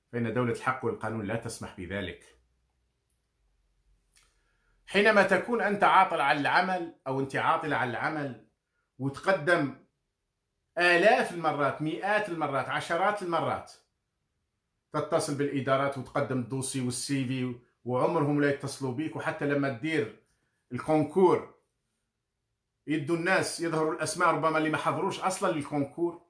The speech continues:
وأنت دير الكونكور هنا ودير الكونكور لهي وسافر لهذه البلاد وروح للبلاد الأخرى. دولة العدل والحق القانون ما تسمحش بهذا،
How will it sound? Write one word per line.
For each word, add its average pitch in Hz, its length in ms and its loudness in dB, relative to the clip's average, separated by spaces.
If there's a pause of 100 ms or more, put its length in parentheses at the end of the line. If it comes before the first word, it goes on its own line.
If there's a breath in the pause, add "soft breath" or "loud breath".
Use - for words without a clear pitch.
وأنت 165 240 -2
دير 151 180 0
الكونكور 143 440 -2
هنا 131 160 2
ودير 127 180 -2
الكونكور 135 420 -4
لهي 135 200 2
وسافر 139 340 0
لهذه 135 240 0
البلاد 135 320 0
وروح 139 180 -4
للبلاد 135 360 0
الأخرى. 143 500 -2 (500)
دولة 131 220 -2
العدل 123 300 -2
والحق 123 320 -2
القانون 123 420 -2
ما 120 100 0
تسمحش - 440 -4
بهذا، 104 500 -8